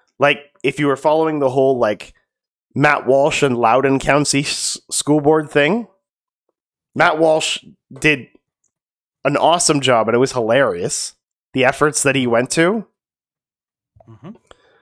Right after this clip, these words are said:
Speaker 1: Did you
Speaker 2: Yeah,
Speaker 1: actually
Speaker 2: he
Speaker 1: hear
Speaker 2: rented a, he rented a, he rented an apartment in,
Speaker 1: No, he
Speaker 2: uh, Vir-, was it Virginia?
Speaker 1: Yeah,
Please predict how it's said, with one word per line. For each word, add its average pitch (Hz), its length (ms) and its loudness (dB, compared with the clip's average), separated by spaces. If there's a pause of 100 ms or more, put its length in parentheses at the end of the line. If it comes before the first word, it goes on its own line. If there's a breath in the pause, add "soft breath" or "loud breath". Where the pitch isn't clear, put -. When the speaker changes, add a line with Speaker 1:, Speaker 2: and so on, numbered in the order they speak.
(420 soft breath)
Speaker 1:
Did 139 120 0
you 160 60 6
Speaker 2:
Yeah, 165 60 4
Speaker 1:
actually 160 260 2
Speaker 2:
he 170 60 0
Speaker 1:
hear 156 80 4
Speaker 2:
rented 180 240 2
a, 160 160 4
he 170 100 4
rented 180 280 2
a, - 40 -8 (320 soft breath)
he 196 140 -2
rented 202 340 4
an 190 140 -2
apartment 156 640 -2 (100)
in, 147 240 -4
Speaker 1:
No, 185 120 4
he 180 120 2
Speaker 2:
uh, 127 120 2
Vir-, 135 180 -10 (100)
was 139 140 -12
it 131 60 -20 (340)
Virginia? 185 320 -6 (100)
Speaker 1:
Yeah, 139 160 -2